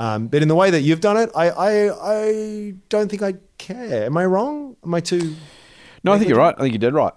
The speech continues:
Speaker 2: Um, I'm gonna use a, a pizza example. I'm gonna try and get this one right. It's one I've been kind of, uh, honing on while you've been talking around. Here's the thing. You and I, Ram, go to, go to the, go to Domino's, 'cause I own shares in Domino's, so everyone should go to Domino's. So let me, let me put that up front. The, uh,
Speaker 1: Mm-hmm.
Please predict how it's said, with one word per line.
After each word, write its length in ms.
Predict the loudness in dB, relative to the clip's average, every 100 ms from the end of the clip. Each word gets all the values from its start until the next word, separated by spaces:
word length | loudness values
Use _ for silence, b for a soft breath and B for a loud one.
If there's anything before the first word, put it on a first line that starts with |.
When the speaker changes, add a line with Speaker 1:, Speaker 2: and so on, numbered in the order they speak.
| 0
Speaker 2:
Um, 400 | 2 2 0 -4 -10 b
I'm 100 | -4
gonna 140 | 0 2
use 140 | 2
a, 100 | 2 0
a 40 | -6
pizza 320 | -2 -2 0
example. 320 | 0 2 2
I'm 40 | 0
gonna 80 | 0
try 120 | 0
and 60 |
get 100 | 0
this 140 | -4 -2
one 120 | 0
right. 240 | 2 2 0
It's 160 | -4
one 140 | -2 -2
I've 120 | 0
been 280 | -2 -4 -4
kind 160 | -4
of, 120 | -4 -8 -10
uh, 440 | -4 -2 0 -2 -6 -12 -18 -12 -8 -4 -2
honing 340 | 0 0 0
on 120 | 0
while 120 | -2 -2
you've 100 | -2
been 140 | -4
talking 320 | -4 -4 -4
around. 300 | -6 -6 -8 -14 B B B B
Here's 200 | B -2
the 20 | 0
thing. 80 | 0
You 120 | 2
and 80 | 2
I, 220 | 4 4
Ram, 240 | 4 2 2
go 180 | 2
to, 120 | 2 0
go 200 | 0 0
to 60 |
the, 300 | 2 -2 -4 -2
go 120 | 0
to 60 | 0
Domino's, 440 | 0 0 -2 -4
'cause 160 | -10 -6
I 60 |
own 80 | -6
shares 160 | -4 -6
in 60 |
Domino's, 280 | -2 -2 -2
so 80 | -4
everyone 180 | -6 -8
should 160 | -8
go 100 | -4
to 80 | -4
Domino's. 380 | -4 -6 -6 -8
So 100 | -10 -12
let 100 | -12
me, 100 | -10
let 80 | -12
me 60 |
put 120 | -10 -6
that 100 | -4
up 120 | -4
front. 260 | -6 -6
The, 240 | -4 0 2
uh, 140 | 2
Speaker 1:
Mm-hmm. 160 | -2